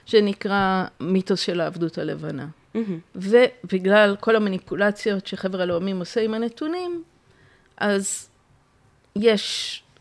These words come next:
Speaker 1: אה, איזשהו, איזושהי אמת בטענה הזאת, שיש פער בין המציאות לבין המיתוס של סחר בנשים. נערה תמימה נחטפת לזנות בלי שהיא יודעת לאן היא הולכת.
Speaker 2: מהמם.
Speaker 1: אמ, יש היסטוריוניות שיגידו,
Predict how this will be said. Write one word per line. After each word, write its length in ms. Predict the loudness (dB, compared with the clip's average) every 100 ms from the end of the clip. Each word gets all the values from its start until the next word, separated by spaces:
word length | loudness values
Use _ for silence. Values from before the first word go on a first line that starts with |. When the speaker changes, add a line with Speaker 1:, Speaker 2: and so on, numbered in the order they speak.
| _ _ _ _
Speaker 1:
אה, 140 | -2 -2 0
איזשהו, 640 | 0 2 0 -2 0 -4 -2 0 0 0
איזושהי 340 | 2 2 0
אמת 200 | -2 -4
בטענה 520 | -6 -4 -2 0 0
הזאת, 340 | 0 -2 -4 -6 -20 _ -20 -20 _
שיש 420 | 0 2 2 -6 -14 _
פער 480 | -4 -2 -2 -6 -8 -4
בין 200 | -2 0
המציאות 640 | 0 -2 -4 0 0 2
לבין 260 | 2 2 0
המיתוס 640 | -2 -4 -6 -8 -8 -18 _ -18
של 400 | -8 -6 -4 -8 -8
סחר 260 | -6 -4
בנשים. 420 | -2 -2 -4 -6 -6 -10 -14 -2
נערה 460 | 0 2 2 0
תמימה 540 | 0 -6 0 2 2 0 -2
נחטפת 500 | -4 -6 -6 -8 -8
לזנות 520 | -8 -4 -2 -2 -4
בלי 160 | -8
שהיא 180 | -6 -6
יודעת 280 | -6 -6 -6
לאן 220 | -8 -8
היא 100 | -10
הולכת. 420 | -12 -14 -16 -20 -20 _ _ -4
Speaker 2:
מהמם. 200 | -4 -4 -8 _ -8
Speaker 1:
אמ, 640 | -2 0 0 -2 -4 -6 -10 _ _ _
יש 240 | -2 -2 0
היסטוריוניות 640 | -4 -2 -2 -2 -2 -2
שיגידו, 640 | -2 0 0 0 2 0